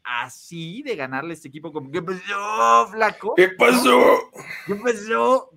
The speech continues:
Speaker 1: Pero, eh, por lo menos en este momento, pues no luce tan, ¿cómo decirles? Esperanzador. Y cuando les digo que los Patriots llevan una racha de diez victorias consecutivas en contra de los Jets,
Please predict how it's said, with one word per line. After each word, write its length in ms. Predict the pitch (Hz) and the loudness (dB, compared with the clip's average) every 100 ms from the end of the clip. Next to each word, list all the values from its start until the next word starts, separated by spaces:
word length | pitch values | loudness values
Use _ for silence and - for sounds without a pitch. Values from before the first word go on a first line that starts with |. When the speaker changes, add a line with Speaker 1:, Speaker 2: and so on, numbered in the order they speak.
| _ - | _ -4
Speaker 1:
Pero, 420 | 214 220 202 - | -2 0 -2 -6
eh, 240 | 170 165 160 | -10 -8 -8
por 200 | 170 156 | -12 -10
lo 80 | 156 | -12
menos 360 | 226 240 - _ _ | -12 -14 -16 _ _
en 240 | 139 135 135 | -16 -14 -14
este 320 | 156 - 208 | -16 -18 -16
momento, 580 | 247 233 180 143 165 - _ _ _ | -14 -14 -14 -14 -18 -18 _ _ _
pues 200 | 143 135 | -20 -18
no 200 | 175 226 | -14 -12
luce 580 | 226 226 - 208 202 _ | -12 -14 -12 -12 -12 _
tan, 680 | 156 151 143 139 135 131 120 | -8 -8 -10 -12 -18 -20 -20
¿cómo 240 | _ 185 202 | _ -12 -10
decirles? 720 | 139 147 226 220 120 - _ _ _ _ - | -10 -10 -16 -12 -12 -14 _ _ _ _ -18
Esperanzador. 640 | 143 202 220 208 294 285 | -14 -8 -6 -6 -4 -4
Y 40 | |
cuando 280 | - 190 202 | -4 -6 -6
les 260 | 202 202 196 | -4 -6 -6
digo 240 | 254 247 | -8 -8
que 120 | 247 | -8
los 260 | 208 175 - | -8 -8 -12
Patriots 640 | _ 196 185 185 143 135 139 | _ -8 -8 -8 -14 -16 -12
llevan 300 | 156 165 160 | -10 -8 -10
una 180 | 156 | -12
racha 480 | 147 135 139 135 123 | -12 -6 -8 -8 -16
de 140 | 117 117 | -16 -16
diez 480 | 135 151 151 147 | -10 -6 -4 -6
victorias 560 | 139 139 - 131 127 113 | -12 -16 -8 -6 -6 -12
consecutivas 800 | 117 110 110 117 - 117 104 98 | -18 -20 -20 -20 -18 -14 -14 -14
en 100 | 110 | -20
contra 460 | - 135 160 170 156 | -10 -10 -8 -8 -6
de 80 | |
los 160 | 143 127 | -6 -6
Jets, 360 | 123 123 - | -6 -6 -8